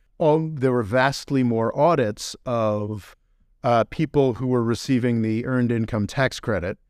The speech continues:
So the poor, some of the poorest people in the country, there were vastly more audits of them than there were of the one percent, of the richest people, because the I R S could simply no longer afford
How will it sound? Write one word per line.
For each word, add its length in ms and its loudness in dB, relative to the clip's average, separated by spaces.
So 420 0
the 160 -10
poor, 260 -4
some 160 0
of 40 2
the 60 0
poorest 380 2
people 220 -2
in 60 0
the 80 -2
country, 320 -2
there 60 -4
were 40 -4
vastly 320 0
more 280 -2
audits 360 -2
of 160 -8
them 300 2
than 140 0
there 120 -2
were 380 0
of 500 0
the 100 -2
one 200 0
percent, 420 -4
of 160 -2
the 60 -2
richest 360 -2
people, 340 -6
because 600 2
the 140 0
I 40 2
R 120 2
S 140 -2
could 180 -6
simply 300 -2
no 140 -2
longer 380 0
afford 680 -2